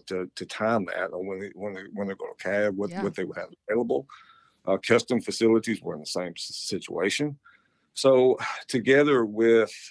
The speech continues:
Speaker 1: Farm Bureau, with Cattlemen Association, uh, with the, uh, Hunger Food Alliance and some other programs and other stakeholders, uh, got together and decided we needed to do something. So one of those first steps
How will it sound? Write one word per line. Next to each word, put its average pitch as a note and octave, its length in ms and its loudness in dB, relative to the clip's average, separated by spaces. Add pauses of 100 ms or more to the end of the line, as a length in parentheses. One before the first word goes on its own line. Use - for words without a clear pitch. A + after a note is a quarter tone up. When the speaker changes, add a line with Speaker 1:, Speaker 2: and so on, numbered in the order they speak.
Speaker 1:
Farm G2+ 240 -4
Bureau, A#2+ 460 2 (440)
with G#2 260 0
Cattlemen A2 360 2
Association, A2 1120 0
uh, F#2 300 0
with F#2 360 -4 (120)
the, F#2 360 -2 (500)
uh, F#2+ 180 2
Hunger A2 260 2
Food A#2 240 4
Alliance A2 680 2
and F#2+ 180 -4
some F#2+ 180 -4
other A2 180 4
programs G#2+ 760 0
and F2+ 140 -8
other G2+ 260 0
stakeholders, G#2+ 800 -4 (460)
uh, G2 120 2
got G#2+ 240 4
together G#2 600 4
and F#2+ 180 -4
decided G2 440 0
we A2+ 180 4
needed G2 300 -2
to F2+ 200 -6
do F2+ 60 -2
something. - 520 -12 (460)
So A2+ 180 4
one A#2 260 6
of C#3+ 100 6
those A#2 220 4
first C3+ 400 2
steps - 720 -2